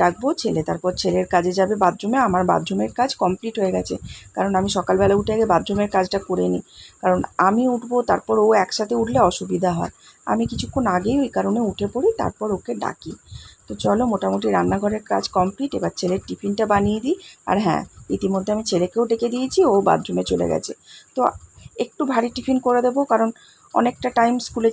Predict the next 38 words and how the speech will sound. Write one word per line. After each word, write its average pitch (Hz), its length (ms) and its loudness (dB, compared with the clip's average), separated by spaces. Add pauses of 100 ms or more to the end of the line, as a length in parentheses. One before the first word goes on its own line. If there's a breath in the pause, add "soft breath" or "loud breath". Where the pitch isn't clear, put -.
থাকতে 208 260 -4
হবে, 220 180 0 (160)
প্রায় 202 280 0
সাতটা 208 360 -2
পনেরো 208 300 0
থেকে 240 140 -2 (140)
সাড়ে 175 260 2
এগারোটা 175 380 2
অবধি। 214 240 -8 (340 loud breath)
তো - 60 -10 (100)
সেই 196 180 2
কারণে 220 200 2 (100)
ভাবলাম 240 260 2 (120)
চাউমিন 180 420 2
করে 180 180 2
দিই। - 100 -6 (320 loud breath)
কিন্তু 247 220 -2 (100)
আজ 202 80 4 (100)
যেহেতু 240 340 -2
ভেজ 233 260 4
ডে, 269 100 -2 (260)
মঙ্গলবার, 226 520 2 (280 loud breath)
আর 202 180 0
মঙ্গলবারটা 247 580 0
কিন্তু 277 200 2
আমি 277 220 2
ছেলের 202 260 2
জন্যই 233 420 0
মানি, 202 180 2 (340 loud breath)
যেহেতু 226 380 -2
ওর 240 180 4
জন্মবার। 208 440 2 (180)
আমি 226 120 0 (120)
কোথাও 254 320 -2
একটা - 140 -10
শুনেছিলাম 226 560 -2 (420 loud breath)
যে 226 80 2 (120)
যার 214 180 4